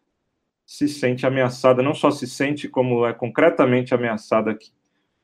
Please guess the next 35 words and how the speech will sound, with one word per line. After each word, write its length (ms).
Então, 560
claro 220
que 80
a 20
gente 180
pode, 440
é, 340
é 20
menos 280
pra 120
perguntar 460
do 80
seu 220
caso 280
individual 800
e 80
mais 400
pra 160
fazer 200
uma 100
pergunta 420
quase 300
que 140
estrutural, 760
que 80
é 20
como, 360
como 200
olhar 260
pra 180
frente, 600
construir 400
formas 420
de 120
defesa, 760